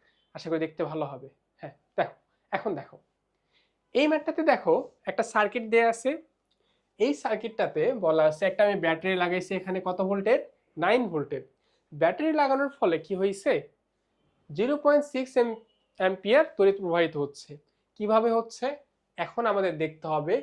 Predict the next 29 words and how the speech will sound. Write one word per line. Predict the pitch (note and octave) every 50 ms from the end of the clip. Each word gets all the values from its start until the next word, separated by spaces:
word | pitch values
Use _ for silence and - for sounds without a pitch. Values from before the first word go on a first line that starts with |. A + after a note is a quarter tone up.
| -
এই | - F3+ E3
যে | E3 D#3
রোধগুলো | - E3 A3+ C#4 C4+ C4 - D4+ C#4 C4
আছে | G#3+ F#3+ - - - G#3 C#4+ C#4+ - _ _ _ _
তারা | - G3 G3 G3+ G3
কিভাবে | G3 - F3+ E3 E3 D#3+ D#3+
সাজানো | - - D#3 C#3 C#3+ C3+ C3+ D#3+
আছে। | D#3 - - - - - _ _ _ _ _ _ -
একটা | F3+ E3+ - G#3+
সার্কিট | G3+ - - G#3 G3+ G3+ G3+ B3 A3
দেখার | G#3 A3 G3+ - B3+ B3+
পর | B3+ - D4+ A#3+ E3+ - -
তোমার | E3+ F3 F3+ F3 -
প্রথম | G#3+ A3 A3 - C4 C4
কাজ | C4 C#4 C4 B3+ A#3+
হবে | B3 A3+ D#3 D3+ D#3 G#3+ - - _ _ _
যে | - D#3
রোধ | D3 F3 A#3 C#4 - -
কিভাবে | - B3+ A#3 B3+ C4 C4
সাজানো | - - A#3 G#3 G#3 G#3 G3+ F#3
আছে | E3 D#3+ D#3+ - - G#3 - - - _ _ _ _ - G3
এইটা | G#3 G3 G#3 G#3 F#3
বিশ্লেষণ | F3 - - E3+ D3 - D3+ -
করা। | - C#3 C3+ C3 _ _ _ - G#3
ওকে? | G3+ G3+ D4+ E4 E4+ - _ _ _ _ _ _ _
তো | - F3 E3
দেখো, | D#3+ D#3+ - E3 - - - _ _ _ _
আমরা | - F3+ F#3 F#3+
এটা | F3+ F#3+